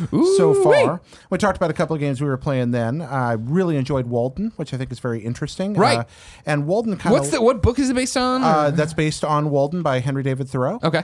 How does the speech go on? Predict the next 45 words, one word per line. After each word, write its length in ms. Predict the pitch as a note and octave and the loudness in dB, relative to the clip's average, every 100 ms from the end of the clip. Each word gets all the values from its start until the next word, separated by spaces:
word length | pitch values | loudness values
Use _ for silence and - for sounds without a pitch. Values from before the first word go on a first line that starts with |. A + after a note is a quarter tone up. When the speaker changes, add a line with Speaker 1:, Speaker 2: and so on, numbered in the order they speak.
| - | -2
Speaker 1:
Uh, 220 | B2 A#2 | -2 0
Life 240 | A2+ A#2 B2+ | 0 -2 -2
on 60 | |
the 60 | B2 | -4
Pond, 280 | - C3+ G#3 - _ | -4 -4 -6 -12 _
or 100 | A#2+ | -2
Life 200 | A#2+ B2+ | -2 -2
in 60 | B2+ | -2
the 60 | |
Woods, 220 | A2+ C#3 | -2 -4
pardon 240 | - B2+ B2 | -4 -4 -2
me. 140 | D3+ - _ | -6 -10 _
Uh, 120 | B2 | -4
it's 120 | A#2 A#2+ | -2 -4
a 40 | |
really 420 | A2 C#3+ D3+ C3 - - | -4 -2 -2 -6 -8 -6
interesting 440 | B2 C3+ - C3+ | -6 -6 -8 -6
experience. 400 | A#2+ - A2+ C3 | -8 -6 -6 -6
Talked 180 | - C#3+ | -10 -10
about 200 | - A#2 | -10 -4
that. 320 | A#2 B2+ C3 - - - - | -2 -2 -4 -14 -20 -20 -10
And 220 | - D3+ D3 | -2 -2 0
that's 260 | G3 C#4+ | -2 0
what 120 | - A3+ | -4 0
led 160 | G3 F#3 | 0 0
into 180 | F3 | -2
my, 260 | D3 C3+ B2 | -2 -4 -4
my 100 | - | -4
next 260 | C#3 F3+ - | -2 -2 -2
one 100 | D3+ | -4
I've 80 | G#2+ | -4
been 120 | G#2+ | -4
playing 260 | - A#2 G#2+ | -4 -2 -2
this 160 | G#2 | -4
week, 280 | - G#2 - | -6 -8 -8
which, 300 | C3 B2 - | -6 -6 -4
uh, 260 | C3+ B2 A#2+ - - - | -4 -2 -4 -8 -20 -16
so 360 | - G#3+ F#3+ - | -4 -2 0 0
I 140 | G3+ | 0
discovered 380 | C4+ - B3+ F#3 | 0 -2 -2 0
Walden 360 | E3 F3 E3+ | 0 0 -2
through 460 | D3+ - D#3 D3+ D3 - | -6 -4 -2 -2 -2 -4
each 220 | A3+ B3+ | -2 -2
and 80 | A#3 | -2
every 340 | F3+ D#3 C3+ | -2 -4 -6